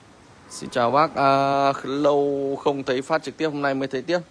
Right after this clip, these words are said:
Chứ anh không theo dõi nhà em, không thấy chứ nhà em livestream đủ vào thứ ba, thứ sáu, chủ nhật tám giờ mà.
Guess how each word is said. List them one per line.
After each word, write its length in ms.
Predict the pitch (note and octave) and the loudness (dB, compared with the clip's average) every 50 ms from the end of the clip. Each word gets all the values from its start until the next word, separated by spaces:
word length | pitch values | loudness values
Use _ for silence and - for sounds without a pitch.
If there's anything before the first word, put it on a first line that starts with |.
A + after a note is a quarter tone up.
| - _ - - - - - - - - - | -20 _ -20 -20 -20 -20 -20 -20 -20 -10 2
Chứ 60 | - | 4
anh 160 | F3+ F#3+ F#3 | 6 6 6
không 120 | E3 F3 E3 | 4 4 6
theo 180 | F#3 F3+ F3 | 8 8 8
dõi 280 | D#3+ F3 F3+ F3 G3+ G3+ | 8 8 6 6 4 4
nhà 80 | F#3+ E3+ | 4 4
em, 360 | E3+ E3+ E3+ E3 E3 E3 E3 | 4 4 4 2 0 -2 -4
không 140 | F3 E3+ D3+ | -6 -2 2
thấy 260 | E3+ D#3+ E3 E3+ F3 | 4 6 6 4 4
chứ 460 | F#3 F#3 F#3 F#3 F3+ F3 F3 E3+ E3+ E3 | 2 2 4 4 4 2 2 2 2 4
nhà 80 | D#3+ D#3 | 4 4
em 180 | D#3 D#3+ D#3+ | 6 4 4
livestream 380 | E3 E3 E3 E3 - E3+ E3 D#3+ | 4 4 4 4 2 0 0 2
đủ 220 | D#3+ D3 A#2+ A2+ | 2 2 2 4
vào 360 | B2 C3 C3 C3 B2+ B2+ B2+ B2 | 6 6 8 8 8 6 6 4
thứ 100 | C#3+ D3 | 2 2
ba, 220 | D#3 D3+ D3 D3 | 4 4 4 2
thứ 80 | C#3 C3+ | 0 0
sáu, 300 | - D3 C#3 D#3+ F3 E3+ | 2 2 2 2 2 -2
chủ 80 | - C3+ | -6 -6
nhật 240 | B2+ C3+ C3 - - | -2 -2 -2 -2 -2
tám 220 | A#2 A#2 C#3+ F3 | -2 -4 -2 0
giờ 240 | F3+ D#3 C#3 C3 B2+ | 2 4 4 4 4
mà. 440 | B2+ B2+ B2+ B2+ C3 C3+ C#3 C3+ | 2 0 0 0 -2 -2 -4 -6